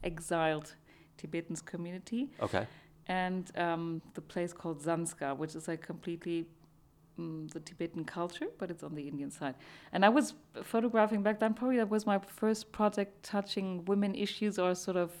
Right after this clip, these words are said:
Speaker 1: mm, how to put it? <laughs> Um,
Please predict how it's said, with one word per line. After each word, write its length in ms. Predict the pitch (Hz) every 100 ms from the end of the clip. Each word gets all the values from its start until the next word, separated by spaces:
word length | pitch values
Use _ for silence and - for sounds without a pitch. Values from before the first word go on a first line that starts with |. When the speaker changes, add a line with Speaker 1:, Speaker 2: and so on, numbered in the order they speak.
| - -
Speaker 1:
mm, 460 | 175 170 170 165 160 - - - - - - - - - - - - - _ - - -
how 100 | 185
to 180 | - -
put 260 | - 233
it? 220 | 170 147 - - - - 185 - - -
<laughs> 120 | 269 262 120 90 - - - -
Um, 500 | 208 202 196 196